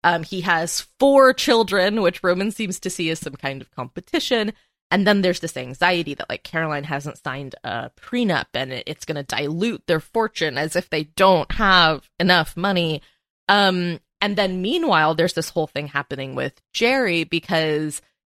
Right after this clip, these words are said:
Jerry, who's kind of Roman's, like, favorite girl on the side, is at this wedding with her public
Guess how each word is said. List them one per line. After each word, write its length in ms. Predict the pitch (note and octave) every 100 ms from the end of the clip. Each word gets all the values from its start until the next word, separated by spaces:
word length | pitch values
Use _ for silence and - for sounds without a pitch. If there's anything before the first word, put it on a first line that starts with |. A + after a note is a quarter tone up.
| -
Jerry, 340 | A#3 A3+ A3
who's 220 | G#3+ F#3+
kind 280 | - G3 F3+
of 160 | F3 E3
Roman's, 420 | D#3 D#3 C#3+ D3
like, 380 | D3+ C#3+ C#3+ - _ -
favorite 320 | C#3+ C3+ -
girl 200 | C#3+ C3+
on 140 | C3
the 80 | C3
side, 560 | - C#4+ C#4 G#3 F#3 E3 _ _ -
is 420 | G3 F3+ E3 - _ -
at 240 | A3+ -
this 200 | D#3+ -
wedding 420 | F#3 F3 D3+ D3
with 240 | C#3+ E3 -
her 440 | - D#3+ D3 - -
public 560 | - F#3 D3+ C#3 -